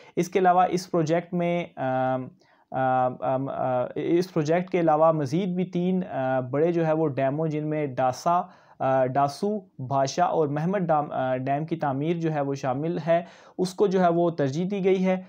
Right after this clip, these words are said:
और दियामैर भाषा डैम के लिए तेईस अरब रुपये जो है वो मुख्तस किए गए हैं, जबकि महमद डैम के लिए छः अरब रुपये और नीलम जेहलम पावर प्रोजेक्ट के लिए चौदह अरब रुपये मुख्तस करने की जो है वो तजवीज़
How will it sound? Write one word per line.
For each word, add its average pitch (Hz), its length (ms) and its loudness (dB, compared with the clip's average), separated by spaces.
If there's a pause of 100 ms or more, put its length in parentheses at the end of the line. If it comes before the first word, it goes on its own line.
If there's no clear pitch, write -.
(180)
और 147 300 4
दियामैर 170 540 2
भाषा 139 420 -2
डैम 160 260 2
के 156 140 0
लिए 151 240 0
तेईस 170 380 -2
अरब 160 280 0
रुपये 165 280 0
जो 160 120 0
है 147 120 -2
वो 143 120 0
मुख्तस 135 400 -6
किए 180 240 0
गए 170 120 -2
हैं, 170 260 -4 (240)
जबकि 151 320 -2
महमद 156 400 0
डैम 160 260 2
के 160 160 -2
लिए 160 420 0 (100)
छः 151 260 0
अरब 190 180 2
रुपये 196 380 0 (340)
और 147 400 2
नीलम 160 440 0
जेहलम 160 360 0
पावर 170 300 4
प्रोजेक्ट 151 400 -2
के 156 160 0
लिए 147 220 0
चौदह 160 360 0
अरब 151 360 0
रुपये 160 540 0
मुख्तस 139 360 -4
करने 147 320 -2
की 143 100 -2
जो 135 120 -4
है 135 120 0
वो 135 100 -2
तजवीज़ 135 480 -4